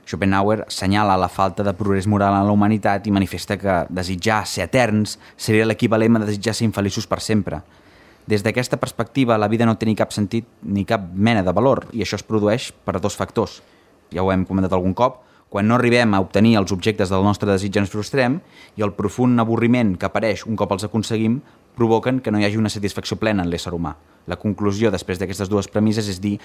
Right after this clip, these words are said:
que el sofriment de l'ésser humà és constant i durament reviu. Si perpetuem aquesta idea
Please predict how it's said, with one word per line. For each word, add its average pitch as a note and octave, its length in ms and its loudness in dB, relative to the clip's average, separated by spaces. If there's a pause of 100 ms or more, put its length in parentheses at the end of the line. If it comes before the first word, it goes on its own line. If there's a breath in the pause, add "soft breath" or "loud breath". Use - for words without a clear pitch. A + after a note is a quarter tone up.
que G2+ 80 -4
el G2 60 -2
sofriment G#2 400 0
de G2+ 60 2
l'ésser G2+ 240 0
humà G2+ 280 2 (180 loud breath)
és A#2+ 160 -4
constant G#2+ 440 0 (120)
i C3+ 100 4
durament G#2+ 340 4
reviu. F#2+ 340 0 (300 soft breath)
Si - 180 0
perpetuem C3 520 2
aquesta D3 320 0
idea C#3 460 4